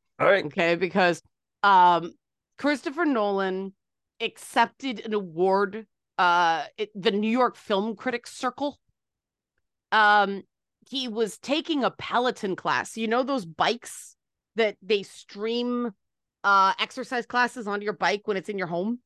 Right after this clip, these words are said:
Speaker 1: Yeah, there's a screen on the bike. Yeah.
Speaker 2: Yeah, and so Christopher Nolan's in a Peloton class, and the instructor started saying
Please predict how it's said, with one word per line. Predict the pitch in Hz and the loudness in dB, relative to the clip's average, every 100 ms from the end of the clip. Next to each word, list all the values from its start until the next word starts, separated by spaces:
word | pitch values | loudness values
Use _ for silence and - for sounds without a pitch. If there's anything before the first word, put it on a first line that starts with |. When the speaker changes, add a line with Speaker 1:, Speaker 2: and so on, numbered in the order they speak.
| - | 2
Speaker 1:
Yeah, | 180 | 4
there's | 160 139 | 6 4
a | |
screen | 143 - - 208 196 135 | 0 -4 -2 0 0 0
on | 135 135 | -2 -2
the | |
bike. | 123 156 127 | 0 0 0
Yeah. | 110 123 95 _ _ - | -4 -6 -6 _ _ -2
Speaker 2:
Yeah, | 262 214 | 2 2
and | 262 220 | -2 -8
so | 285 | -10
Christopher | - 339 302 302 | -8 -10 -8 -8
Nolan's | 262 247 226 _ | -6 -6 -8 _
in | 269 | -6
a | 277 | -6
Peloton | - 196 247 254 226 214 | -6 -6 -4 -4 -2 -4
class, | 190 190 180 180 - - | -2 0 0 0 -6 -6
and | - 220 214 190 | 0 2 2 -2
the | 233 226 190 | -8 -6 -6
instructor | 220 208 - - 302 - - 233 202 190 196 _ _ _ _ _ | -6 -8 -10 0 2 0 -2 2 2 2 -2 _ _ _ _ _
started | - - - 247 233 226 208 _ _ _ | -20 -6 2 4 6 4 2 _ _ _
saying | - 269 247 226 | -2 2 4 4